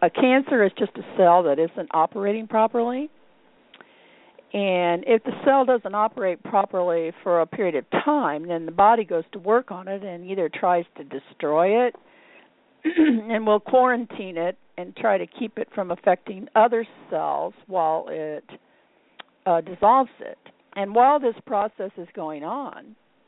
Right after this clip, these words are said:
if you would have a biopsy, the doctor will tell you that you do have cancer, and you do. 'Cause if you go looking for cancer, you're gonna find it. And just know, all of the cancer research money goes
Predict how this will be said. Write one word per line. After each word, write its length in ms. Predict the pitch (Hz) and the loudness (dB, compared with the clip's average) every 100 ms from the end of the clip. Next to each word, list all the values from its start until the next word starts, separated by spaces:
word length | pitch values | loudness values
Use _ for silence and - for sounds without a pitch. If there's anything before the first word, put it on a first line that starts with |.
| _ _ _ _ _ _ _ - _ _ _ | _ _ _ _ _ _ _ -20 _ _ _
if 120 | - - | -10 -4
you 120 | 254 | 2
would 100 | 226 | 2
have 160 | 233 180 | 2 -2
a 60 | |
biopsy, 800 | 165 180 220 262 165 - - 180 | 0 2 2 2 -2 -4 -8 -8
the 100 | 185 | -6
doctor 360 | 180 165 - 175 | -2 -2 -2 -8
will 140 | 170 | -8
tell 260 | - 262 254 | -4 -2 -2
you 240 | 208 190 | -2 -6
that 200 | 185 190 | -6 -8
you 180 | 196 208 | -10 -12
do 220 | 170 190 | -8 -6
have 180 | 214 185 | -4 -4
cancer, 560 | - 269 381 - 127 - | -6 -8 -6 -8 -8 -8
and 240 | 196 175 | -10 -10
you 140 | 190 220 | -10 -10
do. 340 | 269 392 427 - _ _ _ _ _ _ _ _ - - | -6 -6 -6 -12 _ _ _ _ _ _ _ _ -14 -4
'Cause 120 | 220 | -2
if 140 | 262 - | -2 2
you 140 | 294 | 2
go 160 | 320 320 | 6 4
looking 380 | 233 214 311 302 | 4 2 0 -6
for 120 | 247 | -6
cancer, 520 | - 196 202 - 311 | -6 -8 -8 -6 -4
you're 220 | 247 233 | -2 -2
gonna 200 | 208 180 | -2 -4
find 380 | - 151 160 156 | -2 0 0 -2
it. 180 | - - _ _ _ _ _ _ _ _ _ _ _ _ _ _ _ _ - | -6 -8 _ _ _ _ _ _ _ _ _ _ _ _ _ _ _ _ -2
And 320 | 214 185 185 | 0 0 0
just 280 | 269 269 - | 2 2 0
know, 400 | 240 233 170 - | -2 0 0 0
all 300 | - 226 285 | 4 6 4
of 100 | 285 | 0
the 100 | 247 | -4
cancer 520 | 226 262 240 233 254 240 | -8 -8 -12 -12 -12 -10
research 520 | 233 247 254 247 - | -10 -8 -6 -6 -4
money 320 | 240 247 247 | -4 -4 -4
goes 380 | 226 220 226 | 2 4 4